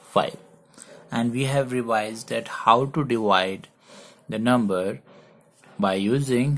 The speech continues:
repeated subtraction method, and we have also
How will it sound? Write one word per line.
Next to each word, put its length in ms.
repeated 600
subtraction 840
method, 480
and 220
we 140
have 240
also 680